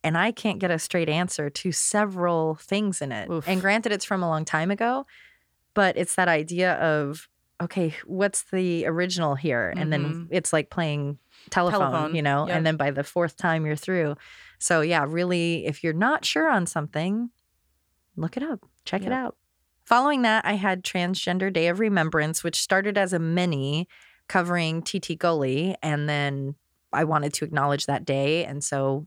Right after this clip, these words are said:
Speaker 1: we released a special episode. And
Speaker 2: You,
Speaker 1: that
Speaker 2: well, you were so sweet about it, too. You were like, "Are you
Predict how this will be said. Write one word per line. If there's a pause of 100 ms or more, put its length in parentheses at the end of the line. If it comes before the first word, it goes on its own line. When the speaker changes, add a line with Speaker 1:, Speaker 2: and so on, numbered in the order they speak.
(120)
Speaker 1:
we
released
a
special
episode. (720)
And
Speaker 2:
You,
Speaker 1:
that
Speaker 2:
well,
you
were
so
sweet
about
it,
too.
You
were
like, (600)
"Are
you